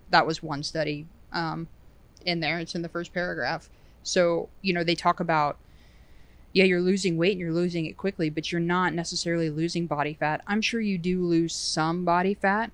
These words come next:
inherently, because once you get down to a certain, you know, once you've lost a certain amount of muscle mass and bone density and all of that, you're,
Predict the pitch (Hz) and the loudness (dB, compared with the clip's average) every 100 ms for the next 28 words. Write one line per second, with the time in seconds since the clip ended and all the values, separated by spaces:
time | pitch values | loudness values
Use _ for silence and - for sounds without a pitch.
0 | - - 165 185 180 147 156 160 170 180 | -10 -4 -2 0 0 -2 -4 -2 -2 -2
1 | 175 175 - 170 170 165 160 165 180 165 | 0 -2 -2 -2 -2 0 0 0 -2 -2
2 | - 165 165 165 151 170 151 156 165 185 | -2 -2 -2 -6 -4 -2 0 0 0 -2
3 | 160 156 156 - 170 151 156 143 143 156 | 2 2 0 -6 -4 -2 -2 -2 -2 -4
4 | 170 156 156 151 - 143 147 156 156 156 | -4 -2 -2 -2 -4 -6 -4 -2 -2 -2
5 | 156 156 - 156 151 143 147 143 151 151 | -4 -6 -4 -2 -2 0 0 0 0 0
6 | - 175 165 165 | 0 -2 -2 -4